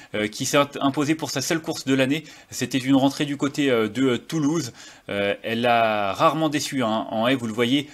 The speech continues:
elle alterne un peu les deux spécialités. Elle a couru vraiment des bons lots, euh, également en steeple. En haie, elle a aligné aussi, euh, plusieurs victoires. Elle n'a déçu qu'une seule fois.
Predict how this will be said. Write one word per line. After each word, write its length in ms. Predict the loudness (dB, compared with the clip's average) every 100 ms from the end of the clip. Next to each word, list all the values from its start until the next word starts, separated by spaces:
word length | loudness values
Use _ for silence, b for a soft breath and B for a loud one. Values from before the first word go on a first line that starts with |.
| B
elle 140 | 0 0
alterne 320 | 2 0 2
un 60 |
peu 120 | 0 -2
les 100 | -2
deux 120 | -2
spécialités. 500 | -2 -2 -2 0 0
Elle 60 |
a 60 | 0
couru 200 | -2 -2
vraiment 280 | 0 0 0
des 120 | 0
bons 140 | 2
lots, 240 | 2 2 0
euh, 60 |
également 340 | 0 0 0 -2
en 20 |
steeple. 420 | -4 -4 -4 -4 -10 B B
En 180 | -2 0
haie, 240 | 0 -2 -2 B B
elle 160 | -2 2
a 160 | 4 4
aligné 440 | 2 0 0 0
aussi, 300 | -2 0 0
euh, 80 | 0
plusieurs 400 | -2 -6 -2 -2
victoires. 320 | -2 -2 0
Elle 80 | 2
n'a 120 | 0
déçu 240 | -2 -4
qu'une 180 | -8 -8
seule 180 | -4 -4
fois. 280 | -2 -2